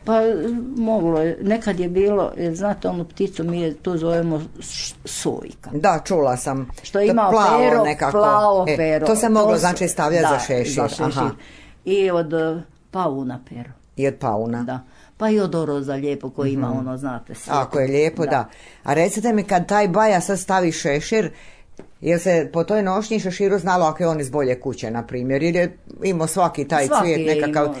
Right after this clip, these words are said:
Speaker 1: da.
Speaker 2: nije bilo nekakvog
Speaker 1: Nije,
Speaker 2: znaka
Speaker 1: nije,
Speaker 2: raspoznavanja,
Speaker 1: nije,
Speaker 2: ne?
Speaker 1: nije.
Speaker 2: Dobro.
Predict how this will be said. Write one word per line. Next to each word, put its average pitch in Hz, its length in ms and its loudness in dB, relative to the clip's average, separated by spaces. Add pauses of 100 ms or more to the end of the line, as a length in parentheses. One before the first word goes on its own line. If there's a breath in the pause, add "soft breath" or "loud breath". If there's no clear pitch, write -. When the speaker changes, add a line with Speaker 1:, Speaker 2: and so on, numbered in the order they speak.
Speaker 1:
da. 180 140 0
Speaker 2:
nije 196 160 4
bilo 165 260 4
nekakvog 156 360 2
Speaker 1:
Nije, 147 120 0
Speaker 2:
znaka 143 220 0
Speaker 1:
nije, 147 140 2
Speaker 2:
raspoznavanja, 135 840 2
Speaker 1:
nije, - 20 2 (120)
Speaker 2:
ne? 117 120 -4 (100)
Speaker 1:
nije. 147 180 -2
Speaker 2:
Dobro. 135 420 0